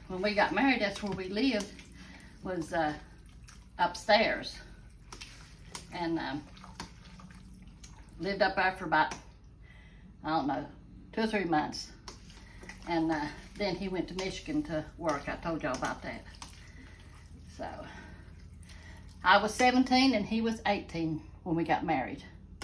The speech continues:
We got married in the church that I went to. And, uh, so, we was young. But it lasted.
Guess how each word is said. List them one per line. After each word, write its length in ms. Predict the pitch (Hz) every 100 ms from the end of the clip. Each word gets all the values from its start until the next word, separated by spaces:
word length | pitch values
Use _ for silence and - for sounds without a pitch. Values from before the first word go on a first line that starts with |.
| - - - - - -
We 60 | 180
got 240 | 170 165
married 240 | 180 202
in 140 | 208 220
the 80 | 220
church 360 | 233 190 -
that 120 | 170 151
I 100 | -
went 280 | 156 -
to. 340 | - 277 302 330 - - - - - - - - - - - -
And, 220 | 302 147
uh, 60 | 147 143 - - - - - - - - - - - - - - - - -
so, 220 | - - - - - - - - - -
we 140 | 170 180
was 180 | 214
young. 460 | 214 202 170 170 170 - - - - - - - - - - - - - - - - - - - - - - - -
But 140 | 185 185
it 100 | 214
lasted. 520 | 240 294 - 269